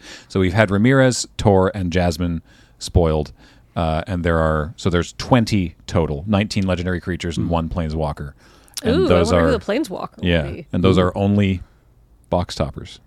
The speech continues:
Speaker 2: Ooh,
Speaker 1: So that's
Speaker 2: who?
Speaker 1: interesting.
Speaker 3: Who would the planeswalker be? Hmm.
Speaker 2: Umazawa?
Speaker 3: <gasps>
Speaker 1: That could be fun.
Speaker 2: Toshiro Umazawa?
Speaker 1: Hmm.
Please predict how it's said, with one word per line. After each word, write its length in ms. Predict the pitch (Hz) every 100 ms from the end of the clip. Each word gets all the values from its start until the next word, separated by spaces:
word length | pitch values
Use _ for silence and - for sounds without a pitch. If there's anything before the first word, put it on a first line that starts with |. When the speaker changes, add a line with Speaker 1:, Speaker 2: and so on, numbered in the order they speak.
| - -
Speaker 2:
Ooh, 340 | 127 113 101 90
Speaker 1:
So 100 | -
that's 160 | 80 107
Speaker 2:
who? 80 | 135
Speaker 1:
interesting. 400 | 160 - - 269
Speaker 3:
Who 60 |
would 180 | 277 277
the 60 | 254
planeswalker 680 | - 302 - 208 185 190 165
be? 300 | 175 - - _ _ _ _ - -
Hmm. 320 | 214 160 160 - _ _ _
Speaker 2:
Umazawa? 580 | 127 120 101 104 104 196 - _ - _ _ _ _ -
Speaker 3:
<gasps> 640 | 330 370 381 381 339 294 285 _ - - _ _ _
Speaker 1:
That 140 | 90
could 100 | -
be 80 | 220
fun. 320 | - - 123 -
Speaker 2:
Toshiro 500 | - 110 - 110 110 104
Umazawa? 580 | 110 - 113 156 554 571 539 494
Speaker 1:
Hmm. 220 | 494